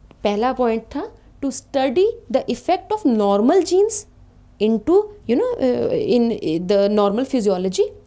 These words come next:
Second is the study of effect of normal genes in a disease, डिजीज़ में क्या रोल है जीन्स का,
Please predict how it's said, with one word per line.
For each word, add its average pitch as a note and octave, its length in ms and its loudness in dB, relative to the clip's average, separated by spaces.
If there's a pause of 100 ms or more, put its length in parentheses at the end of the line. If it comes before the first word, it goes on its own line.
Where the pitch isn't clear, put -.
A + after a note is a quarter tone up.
(380)
Second C#4+ 400 -2
is C5 180 0
the F#4+ 160 -4
study C4 360 0
of F#4+ 140 0
effect E4+ 520 -4
of G#4+ 140 -2
normal C#4 400 0
genes G#4 420 -4 (380)
in D4 100 2
a F#4+ 60 0
disease, G#3+ 640 -4 (340)
डिजीज़ D4 400 2
में E4 120 -6
क्या A#3+ 160 -4
रोल G3 220 -6
है F#3 120 -10
जीन्स - 340 -16
का, - 120 -20